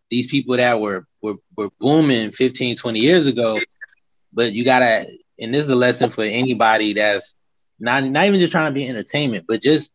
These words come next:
in life in general. And I'm gonna tie this into, uh, the topic earlier about, you know, if a guy loses his job and things of that nature, you have to prepare, you have to pr-, put yourself in position to where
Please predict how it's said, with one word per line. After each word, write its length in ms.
in 180
life 280
in 160
general. 560
And 80
I'm 80
gonna 120
tie 220
this 220
into, 560
uh, 340
the 100
topic 360
earlier 440
about, 520
you 120
know, 340
if 180
a 80
guy 200
loses 360
his 160
job 440
and 100
things 220
of 80
that 180
nature, 380
you 120
have 260
to 200
prepare, 760
you 80
have 140
to 60
pr-, 100
put 240
yourself 320
in 80
position 520
to 120
where 440